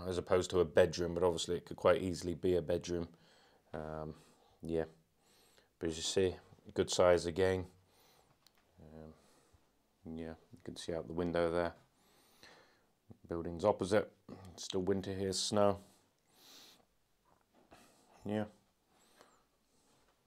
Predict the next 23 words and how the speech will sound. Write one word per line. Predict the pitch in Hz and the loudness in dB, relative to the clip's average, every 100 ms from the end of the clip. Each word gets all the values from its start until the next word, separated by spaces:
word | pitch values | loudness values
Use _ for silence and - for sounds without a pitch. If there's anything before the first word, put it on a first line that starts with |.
| _ - - _ - | _ -20 -20 _ -8
So | - 123 | 0 8
there | 147 113 | 12 12
it | 113 | 10
is. | 131 104 | 8 6
Again, | 101 127 127 | 6 6 6
you | 110 | 4
have | 107 95 | 2 4
this | 101 - - - - - | 4 2 -4 -8 -18 -12
floor | - 110 110 104 | -2 6 10 8
here, | 101 110 110 107 - - - - | 8 6 6 4 0 -10 -16 -8
not | 98 107 | -2 -2
particularly | - 113 98 95 | 2 0 0 -4
expensive | - - 104 - 98 | -2 0 0 0 -2
laid, | 104 107 107 101 - | 4 8 8 6 2
but | 92 - | -2 2
looks | 127 - - - - 98 | 0 0 -8 -8 -10 -10
fairly | - 104 101 | -2 2 4
modern. | 101 92 95 95 95 92 - _ - _ _ - | 6 8 8 8 2 -2 -14 _ -20 _ _ -12
Um, | 90 87 87 82 - _ - 95 | -8 -6 -8 -10 -16 _ -18 -10
yeah, | 95 87 - _ _ - _ - | -8 -8 -10 _ _ -20 _ -6
all | 90 90 | -2 -2
looks | - - | -2 -6
okay. | 87 - 101 95 | -6 0 2 2